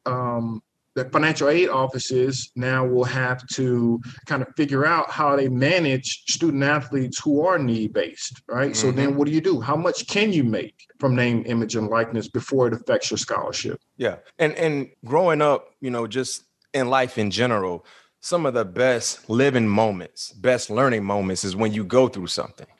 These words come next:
Speaker 1: Mm-hmm.
Speaker 2: When you experience something, you learn from those experiences. But when it comes to financial, in the financial world, you don't wanna learn by going through experiences that might not be in your best favor,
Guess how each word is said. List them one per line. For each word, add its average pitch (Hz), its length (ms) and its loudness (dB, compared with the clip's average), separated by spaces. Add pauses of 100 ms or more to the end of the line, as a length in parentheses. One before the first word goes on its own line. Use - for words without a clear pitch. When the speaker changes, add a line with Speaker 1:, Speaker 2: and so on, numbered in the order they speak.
(160)
Speaker 1:
Mm-hmm. 85 140 -8
Speaker 2:
When 104 100 -4
you 113 140 -2
experience 139 680 0
something, 131 560 0 (300)
you 135 240 2
learn 151 280 0
from 147 360 0
those 107 500 0 (200)
experiences. 101 960 -2 (160)
But 127 100 4
when 160 160 4
it 240 80 2
comes 247 220 0
to 165 100 2
financial, 139 1040 0
in 135 160 2
the 117 100 2
financial 120 680 -2
world, 101 460 -2 (400)
you 180 80 -2
don't 269 180 0
wanna 180 220 0
learn 156 480 0
by 123 200 0
going 135 320 0
through 131 160 -2
experiences 127 760 0
that 113 160 0
might 127 320 -2
not 131 180 0
be 131 120 2
in 117 60 0
your 110 120 0
best - 480 -4
favor, 117 440 -6